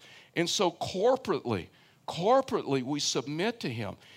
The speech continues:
And then we remind each other that, that, that, that we're his people.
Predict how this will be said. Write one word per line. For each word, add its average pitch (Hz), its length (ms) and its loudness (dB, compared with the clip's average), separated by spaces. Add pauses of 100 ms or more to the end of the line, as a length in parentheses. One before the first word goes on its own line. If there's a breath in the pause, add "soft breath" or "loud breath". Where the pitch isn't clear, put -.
(160 loud breath)
And 190 140 0
then 240 160 2
we 208 100 -2
remind 202 600 0
each 156 260 -6
other 151 240 2
that, 143 340 2
that, 160 280 0
that, - 360 -2
that 160 160 -2
we're 170 280 0
his 214 380 0
people. 180 500 -4